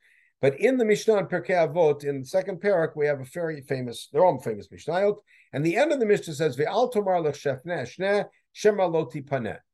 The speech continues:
Famous line, "Don't say, 'I'll learn when I have time,'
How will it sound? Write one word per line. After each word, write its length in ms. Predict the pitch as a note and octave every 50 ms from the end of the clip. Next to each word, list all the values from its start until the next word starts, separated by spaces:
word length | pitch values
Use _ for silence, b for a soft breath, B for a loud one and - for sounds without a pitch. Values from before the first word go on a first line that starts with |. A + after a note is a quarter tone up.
| _ _ _ _ _ _ _ _ _ _ _ -
Famous 380 | - D#4 E4+ F4 D4+ - - G#3
line, 280 | G#3 E3+ D3 C3 B2
"Don't 280 | A2+ F#3 A3+ C4+ C4 -
say, 340 | - - A#3 A#3 G3 F3 F3+
'I'll 240 | F3+ E3+ E3+ F3
learn 200 | G3 G#3+ A3 G3+
when 120 | F#3 E3+ D#3
I 40 | D3
have 220 | D#3 D3 C3+ C3
time,' 440 | - C#3 B2+ A2+ A2 A2+ C3 D3+